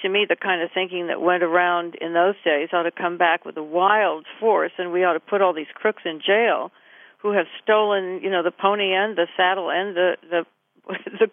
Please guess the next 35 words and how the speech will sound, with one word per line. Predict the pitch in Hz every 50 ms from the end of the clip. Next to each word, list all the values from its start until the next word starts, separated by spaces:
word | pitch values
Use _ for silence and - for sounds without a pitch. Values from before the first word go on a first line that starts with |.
| 202 - - 214
the | 214
pile | - - 208 220 226 226 226
of | 220 208
manure, | 220 214 220 233 262 262 202 170
as | 175 170 -
they | 170 165 160 -
say. | 160 156 143 - _ - - - - - - - - - _ _ _ _ _ - -
So | 233 214 202 -
I'm | - 196 214 226 240 220 190 185
very, | 180 190 208 226 226 190 160 151
very | - 156 180 180 180 170 160 151 147 _ -
politically, | - 165 170 175 160 170 - - 160 143 120 - _ _ _ - -
uh, | - - - 78 82 80 - - -
um, | 82 87 82 80 76 60 - - - _ _ - _ - - _ _ _ _ _ _ _ _ _ _ - 190
let's | 196 190 -
say | 214 196 185
my, | 185 180 175 165 160 160 - -
my | 170 170 165 160 160
wits | 165 165 185 214 220 202 _ - - - -
are | - 185 180 175 175 165 - _ _ _ _ -
very | 208 214 208 190 180 170 165 160 - - - - -
sharp | 233 247 254 196 165 - -
about | 170 - - 170 160 156 156 -
what | - 165 175 185 180 175
I | 165 160 160 160 - _ _ _
want | 170 175 180 180 185 185
to | 180 - -
see | 190 202 226
and | 226 196
what | 196 196
I | 196 190
don't | 185 190 208 170
want | 175 170 147 151
to | - -
see. | 240 254 196